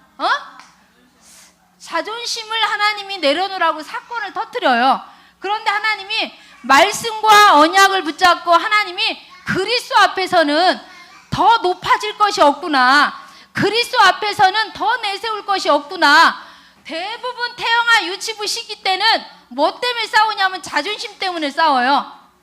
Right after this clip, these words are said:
그래, 안 그래요? 나도 어떻게 컸는데, 나도 부모한테 어떻게 사랑을 받았는데,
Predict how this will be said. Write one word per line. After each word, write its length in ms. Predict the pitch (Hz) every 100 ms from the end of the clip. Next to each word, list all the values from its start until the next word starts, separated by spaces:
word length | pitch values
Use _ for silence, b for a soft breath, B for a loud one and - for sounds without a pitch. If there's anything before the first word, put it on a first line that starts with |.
| _
그래, 160 | 349 403
안 180 | 320 330
그래요? 240 | 370 339 539 - - _ _ _ b b b b b b
나도 320 | 302 403 480 453
어떻게 420 | 392 453 440 415
컸는데, 840 | - 453 427 320 254 240 233 190 b b
나도 400 | b 294 403 466
부모한테 500 | 440 392 427 440 427
어떻게 300 | 370 381 392
사랑을 400 | 381 427 427 392
받았는데, 920 | 302 277 320 330 285 233 233 247 -